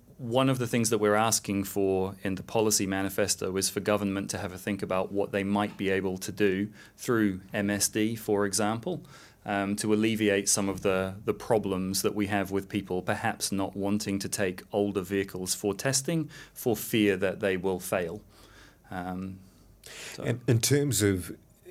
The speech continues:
Speaker 2: the ratio of accidents for these older vehicles, do you have data which shows older vehicles are more prevalent to having accidents, therefore more damage?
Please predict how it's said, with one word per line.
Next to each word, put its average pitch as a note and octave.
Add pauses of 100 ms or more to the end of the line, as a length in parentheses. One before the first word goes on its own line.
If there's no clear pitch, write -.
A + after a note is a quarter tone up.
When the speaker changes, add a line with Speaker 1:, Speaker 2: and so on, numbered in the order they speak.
(420)
Speaker 2:
the C3
ratio A2
of G2
accidents A2+
for F#2+
these E2+
older F#2+
vehicles, E2+
do B2
you B2
have G2
data G2+
which F2+
shows F#2+ (360)
older G2+
vehicles F#2+
are F#2
more F#2
prevalent F#2
to G#2
having F#2+
accidents, F#2+ (120)
therefore F#2+
more F#2+
damage? F2+